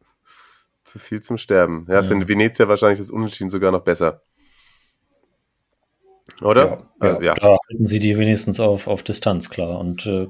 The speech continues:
Speaker 2: Cagliari hat sich auch nicht abgesetzt, also da ist noch alles
Speaker 1: Ja.
Speaker 2: drin weiterhin.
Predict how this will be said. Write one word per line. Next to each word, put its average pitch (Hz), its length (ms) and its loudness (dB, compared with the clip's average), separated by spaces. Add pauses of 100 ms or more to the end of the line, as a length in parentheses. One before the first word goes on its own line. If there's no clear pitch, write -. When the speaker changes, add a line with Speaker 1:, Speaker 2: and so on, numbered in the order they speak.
(140)
Speaker 2:
Cagliari 98 340 0
hat 95 160 -2
sich 95 160 -6
auch 98 100 -2
nicht 98 140 -2
abgesetzt, 98 560 -4
also 90 220 -6
da 92 180 -2
ist - 240 -6
noch 113 320 -6
alles 104 460 -2
Speaker 1:
Ja. 87 80 -12
Speaker 2:
drin 95 540 0 (120)
weiterhin. 82 560 -8